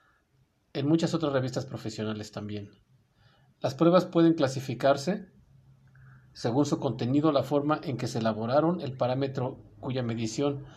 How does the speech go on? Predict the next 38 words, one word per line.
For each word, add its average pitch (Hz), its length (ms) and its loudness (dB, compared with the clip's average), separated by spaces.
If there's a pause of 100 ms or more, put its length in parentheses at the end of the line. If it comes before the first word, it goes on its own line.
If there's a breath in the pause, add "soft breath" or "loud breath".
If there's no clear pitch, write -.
(220 loud breath)
se - 160 -6
diseñaron 139 540 0
y 165 100 -4
el 127 140 -2
propósito 156 580 0
de 139 80 0
su 131 160 -8
publicación, 117 720 -6
e 131 100 -6
incluso 147 480 -4
de 127 140 -6
acuerdo 147 420 -2
con 127 160 -4
la 117 80 -2
manera 127 460 -2 (500 loud breath)
en 131 200 -4
que 123 100 -6
se 123 100 -2
administran, 127 840 -2
califican 131 640 -2
e 127 60 -8
interpretan. 110 800 -8 (680 soft breath)
Las 135 160 0
pruebas 170 300 4
estan-, 147 240 -2
estandarizadas 127 760 0
poseen 120 380 -8
normas. 143 540 -2 (640 soft breath)
La, - 140 -8 (640)
también 131 280 0
las 147 120 0
pruebas 151 300 0
se 135 100 -4
clasifican 131 460 -4
como 117 200 -2
individuales 110 600 -2
o - 140 -10
colectivas. 139 800 -4